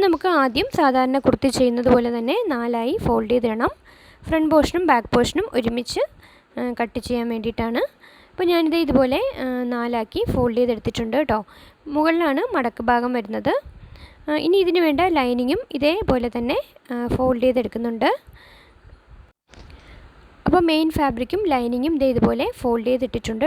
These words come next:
ട്ടോ. ഇനി ഇതിൻ്റെ ലെങ്ത് നോക്കാം. ലൈനിങ്ങിൻ്റെ ലെങ്ത് നാൽപത്തിരണ്ട് ഇഞ്ചും മെയിൻ ക്ലോത്ത് നാൽപത്തിയഞ്ച് ഇഞ്ചുമാണ് ട്ടോ എടുത്തിട്ടുള്ളത്. അപ്പോൾ ആ ഒരു ലെങ്തിൽ കട്ട് ചെയ്തെടുക്കുന്നുണ്ട്.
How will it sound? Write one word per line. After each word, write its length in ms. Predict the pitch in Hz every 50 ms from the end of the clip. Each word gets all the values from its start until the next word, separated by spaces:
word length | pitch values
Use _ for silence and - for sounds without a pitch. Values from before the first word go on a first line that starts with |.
| 339 277
ട്ടോ. 100 | - 196 208 - _ - - - - - - _ _ _ _ - -
ഇനി 140 | 330 339 381 381 359
ഇതിൻ്റെ 280 | 294 320 294 285 370 440 571 - 269 254
ലെങ്ത് 280 | 254 247 247 254 240 302 269 254
നോക്കാം. 320 | 220 220 - 277 359 494 - _ _ - - _ _ _ _ _ _ _ _ _ _ - - - - - - - 294
ലൈനിങ്ങിൻ്റെ 480 | 302 320 320 349 349 359 349 339 381 330 330
ലെങ്ത് 240 | 302 277 262 339 440 480 392 294
നാൽപത്തിരണ്ട് 680 | 254 254 - - 285 240 294 269 247 240 240 233 269 254
ഇഞ്ചും 280 | 233 - 233 392 554 539 392 302
മെയിൻ 180 | 285 294 294 302 - - - - - -
ക്ലോത്ത് 380 | 269 254 254 - - - - 587 - _ - - _ _ _ -
നാൽപത്തിയഞ്ച് 640 | 285 277 285 - - 240 254 330 311 262 254 269 262 311 277
ഇഞ്ചുമാണ് 420 | 240 - 269 240 226 233 294 311 269
ട്ടോ 80 | 262 247
എടുത്തിട്ടുള്ളത്. 500 | 220 - 233 - 254 240 240 240 233 349 508 587 - - - - _ _ _ _ _ - 359
അപ്പോൾ 140 | 349 381 359 330
ആ 20 | 330 339
ഒരു 100 | 302 311 302
ലെങ്തിൽ 300 | 285 262 240 269 277 392 554 - -
കട്ട് 180 | 311 254 - -
ചെയ്തെടുക്കുന്നുണ്ട്. 640 | 262 240 262 240 240 - 240 240 240 233 226 311